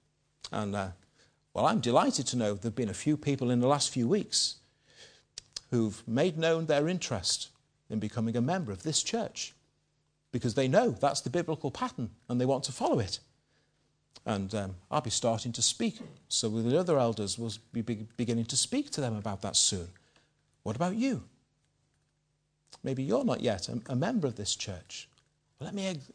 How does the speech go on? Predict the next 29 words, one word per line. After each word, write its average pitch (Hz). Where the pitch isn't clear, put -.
exhort 160
you 123
and 113
encourage 120
you. 90
It's -
where 107
Christians 123
are 107
meant 110
to 101
be. 104
It's -
a 98
place 139
of 104
great 123
blessing. 117
It's -
a, 107
a -
place -
of 110
responsibility, 165
but 92
a 95
place 143
of 123
great 123